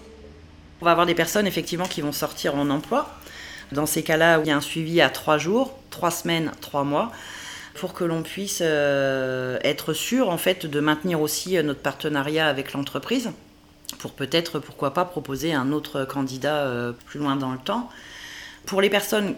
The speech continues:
qui, effectivement, sortent sans emploi, il peut y avoir la formation, hein, auquel cas, euh, l'emploi peut se faire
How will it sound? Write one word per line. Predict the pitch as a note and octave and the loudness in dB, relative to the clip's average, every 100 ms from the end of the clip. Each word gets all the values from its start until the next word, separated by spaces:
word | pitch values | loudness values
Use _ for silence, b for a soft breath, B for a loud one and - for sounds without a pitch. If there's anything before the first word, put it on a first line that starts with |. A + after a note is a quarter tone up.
| - | -6
qui, | - F#3+ | -6 0
effectivement, | C#3+ - F#3 - F#3+ F#3+ F#3 | 0 0 -2 -2 2 2 0
sortent | - - F#3 F3+ E3+ C#3 B B B B - | -2 0 0 0 -4 -4 B B B B -10
sans | - - - C3+ C3 C3 B2 | -8 -6 -2 0 0 -2 0
emploi, | C#3+ C#3+ - C#4+ D4 - - - - | 0 0 4 4 4 -6 -20 -20 -6
il | |
peut | C#3 | 0
y | B2+ | 4
avoir | A#2+ | 6
la | A#2+ | 4
formation, | C3 C3 B2+ - C#4 | 4 0 0 0 0
hein, | A3 G3+ | 0 0
auquel | C3 C#3+ A#2+ | -2 -2 -2
cas, | D#3 D#3+ | 0 2
euh, | C3+ A#2+ | 2 2
l'emploi | C3+ C3+ D#3 D3+ | 0 0 -4 -4
peut | C3 | -8
se | - | -8
faire | - C3+ | -4 -4